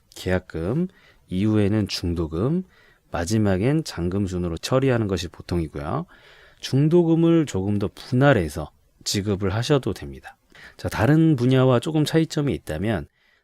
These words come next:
다른 분야는 보통 십 퍼센트에서 이십 퍼센트의 계약금을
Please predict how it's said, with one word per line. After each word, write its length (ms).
다른 360
분야는 360
보통 320
십 220
퍼센트에서 680
이십 380
퍼센트의 600
계약금을 800